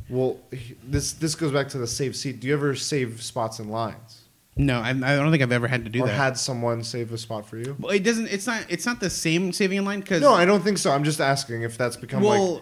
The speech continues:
Speaker 2: when I'm in
Speaker 1: a routine.
Speaker 2: line and, like, a friend's coming, you know, they'll just, they'll come up to me and be like, "Hey, what's up?"
Speaker 1: Just
Speaker 2: And then
Speaker 1: one
Speaker 2: they
Speaker 1: fr-,
Speaker 2: stay
Speaker 1: okay.
Speaker 2: there. Yeah. Well, even if it's a group of friends, it's the same thing. It's like, "Hey, what's
Speaker 1: Okay.
Speaker 2: up?" And I don't worry about what other, what other people are thinking.
Speaker 1: Sure.
Speaker 2: But if I'm in the theater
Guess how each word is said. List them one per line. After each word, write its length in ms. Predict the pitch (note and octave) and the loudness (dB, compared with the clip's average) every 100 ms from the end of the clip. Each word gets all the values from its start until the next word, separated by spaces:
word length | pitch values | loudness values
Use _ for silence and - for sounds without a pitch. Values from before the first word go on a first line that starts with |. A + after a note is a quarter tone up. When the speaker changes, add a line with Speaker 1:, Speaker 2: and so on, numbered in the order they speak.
| - | -6
Speaker 2:
when 260 | E3+ F#3 F3+ | 2 4 4
I'm 200 | F3+ E3 | 2 2
in 140 | F#3+ | 4
Speaker 1:
a 40 | |
routine. 100 | F#3 | 4
Speaker 2:
line 400 | E3+ G3+ F3+ D#3+ | 6 4 4 2
and, 180 | C#3+ D3+ | 2 2
like, 160 | D3 C#3+ | 2 -2
a 60 | C3 | -2
friend's 320 | E3 F#3 F#3+ | 0 0 0
coming, 500 | A3 G3+ A3+ A#3 E3 | -2 0 -2 -2 2
you 80 | D#3 | 2
know, 100 | D#3+ | 4
they'll 140 | D#3+ | 2
just, 280 | D#3 D#3+ - _ - A2 - | -2 -6 -10 _ -20 -20 -8
they'll 160 | D3+ C#3+ | -6 -2
come 180 | F3 | -2
up 120 | D#3+ D#3+ | -2 -2
to 80 | |
me 40 | D3 | -2
and 80 | C#3 | -2
be 60 | |
like, 80 | C#3+ | -2
"Hey, 100 | C4+ | -2
what's 220 | A3+ G3 | -4 -4
up?" 120 | A#3+ | -2
Speaker 1:
Just 180 | D3 D3+ | 0 2
Speaker 2:
And 0 | |
then 60 | E3 | 4
Speaker 1:
one 100 | F3 | 2
Speaker 2:
they 60 | C3 | 2
Speaker 1:
fr-, 120 | C#3 | 0
Speaker 2:
stay 100 | D3+ | 0
Speaker 1:
okay. 80 | A#2+ | -2
Speaker 2:
there. 80 | B2 | -2
Yeah. 140 | B2+ - | -2 2
Well, 300 | G3+ A3+ A3 | 4 6 4
even 220 | A3 A#3+ | 2 2
if 120 | A#3+ G#3+ | 0 0
it's 100 | E3 | -2
a 60 | |
group 180 | D3+ G3+ | -2 -4
of 100 | F#3+ | -2
friends, 300 | D3+ C#3 C3 | 0 0 -2
it's 200 | D3 - | -6 -8
the 100 | E3+ | -6
same 200 | E3+ D#3 | -4 -4
thing. 120 | D3+ | -6
It's 120 | C3+ | -6
like, 120 | D3+ C3+ | -6 0
"Hey, 200 | G#3+ E3+ | 0 0
what's 200 | E3 G3 | 0 2
Speaker 1:
Okay. 80 | |
Speaker 2:
up?" 100 | D3+ C3 - | 0 0 0
And 100 | F3+ | 4
I 40 | |
don't 160 | A3 F#3 | 4 6
worry 200 | E3 F#3 | 6 6
about 240 | F3 E3 | 4 2
what 140 | C#3+ D#3 | 0 0
other, 140 | D3+ | -2
what 80 | C3+ C#3+ | -2 -2
other 100 | C#3+ | -2
people 200 | D3+ C#3 | -2 -2
are 120 | B2+ | -2
thinking. 340 | D3+ D3+ E3+ | -4 -4 -4
Speaker 1:
Sure. 240 | F#3+ C#3 A2+ | -4 -4 -6
Speaker 2:
But 100 | - D3+ | -4 -2
if 100 | F#3 | 0
I'm 100 | F3+ | 0
in 80 | |
the 60 | D3+ | -2
theater 640 | - F3+ D#3 C3 A2+ A#2+ | -4 -6 -4 -4 -6 -10